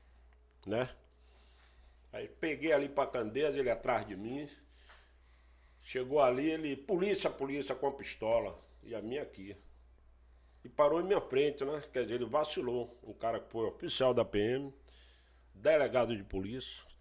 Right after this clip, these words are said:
né? Aí ele solta com a pistola na mão, "Polícia." Eu digo, "Também sou polícia."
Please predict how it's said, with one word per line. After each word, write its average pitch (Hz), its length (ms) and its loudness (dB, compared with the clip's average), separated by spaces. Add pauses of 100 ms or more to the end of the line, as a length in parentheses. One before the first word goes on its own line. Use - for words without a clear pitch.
(560)
né? 101 220 -6 (920)
Aí 131 160 -6
ele 147 120 -10
solta 175 460 4
com - 140 0
a - 20 4
pistola 131 480 -2
na 123 140 -2
mão, 139 420 -6
"Polícia." 139 460 -6
Eu 123 80 -6
digo, 135 120 -12
"Também 156 220 -4
sou 196 180 -6
polícia." 127 560 -10